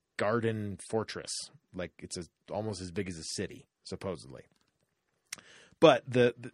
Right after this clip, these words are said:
you know, the fact that they were, this,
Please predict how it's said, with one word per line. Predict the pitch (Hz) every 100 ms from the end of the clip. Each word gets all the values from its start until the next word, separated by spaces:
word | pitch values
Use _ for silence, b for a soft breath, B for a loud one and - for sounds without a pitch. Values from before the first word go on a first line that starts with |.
| -
you | 135
know, | 90
the | 98
fact | 110 101 -
that | 90
they | 104 95 95 - _ _ _ _ _
were, | 113 - 120
this, | 143